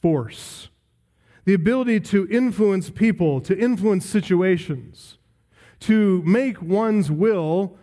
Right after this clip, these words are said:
come to pass. That's power. Power ensures that a cause will have its desired and intended effect.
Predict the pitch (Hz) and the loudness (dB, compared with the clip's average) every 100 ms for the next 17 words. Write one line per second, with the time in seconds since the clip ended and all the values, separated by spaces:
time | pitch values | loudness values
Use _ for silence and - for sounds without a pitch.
0 | _ _ - 190 202 - 185 226 190 123 | _ _ -2 0 0 -2 -2 -2 -2 -8
1 | - - - - 160 - - 196 190 165 | -16 -20 -12 -4 -2 -2 -4 -2 -2 -4
2 | 113 - _ _ _ _ _ _ _ _ | -6 -14 _ _ _ _ _ _ _ _
3 | _ - 196 214 202 180 160 - 220 220 | _ -2 0 0 0 -2 -4 0 2 2
4 | 185 180 165 - 208 208 180 196 156 180 | 0 -2 -2 -4 -4 -2 -2 -2 -2 -2
5 | 156 185 185 170 - 170 156 180 196 202 | 0 0 0 -2 -4 -4 0 0 2 0
6 | 170 160 160 - 202 170 156 156 240 196 | 0 0 0 0 0 0 -2 -2 -4 -6
7 | - - | -10 -20